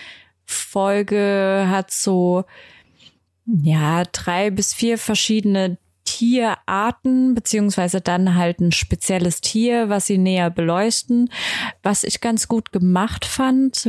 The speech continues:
war die Tatsache, dass in diesen acht Folgen waren, glaub ich, lass es vielleicht mal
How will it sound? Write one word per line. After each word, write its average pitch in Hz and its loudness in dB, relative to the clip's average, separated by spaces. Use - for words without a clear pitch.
war 202 2
die 214 0
Tatsache, 202 0
dass - -2
in 202 2
diesen 214 0
acht - -4
Folgen 214 2
waren, 196 2
glaub 185 2
ich, - 0
lass 165 0
es - -2
vielleicht 180 0
mal 175 0